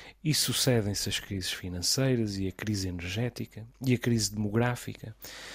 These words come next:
E isto para já não falar na, na crise democrática,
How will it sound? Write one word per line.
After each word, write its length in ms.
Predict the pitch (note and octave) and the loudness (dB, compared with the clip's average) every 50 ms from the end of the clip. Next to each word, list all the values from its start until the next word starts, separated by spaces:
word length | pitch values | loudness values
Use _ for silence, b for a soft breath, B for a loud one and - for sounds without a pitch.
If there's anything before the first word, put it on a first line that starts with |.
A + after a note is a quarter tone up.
| B B B B B B B B - | B B B B B B B B 2
E 220 | D3+ C#3 B2 B2+ | 4 6 6 6
isto 240 | B2 - - - - | 6 4 2 0 0
para 140 | - B2+ A2+ | 2 2 2
já 200 | G#2 G#2 G#2+ A2 | 2 2 2 2
não 120 | A#2 G#2+ | 2 2
falar 360 | - - A#2+ A#2 A2+ G#2+ G2+ G2 F#2 E2+ | 2 2 2 4 4 4 2 0 -2 -4
na, 240 | F#2 F2+ F2+ F2+ F2+ | -6 -8 -8 -8 -8
na 140 | F#2 G2+ G#2 | -6 -6 -6
crise 320 | - - A2+ A2+ A2 G#2 | -4 -2 0 0 0 0
democrática, 880 | G2 G2+ A2+ A2 - - A2 A2+ B2+ C#3 - - - D3+ - - F3 | 0 0 -2 0 2 2 2 2 2 0 -2 -6 -10 -10 -8 -10 -10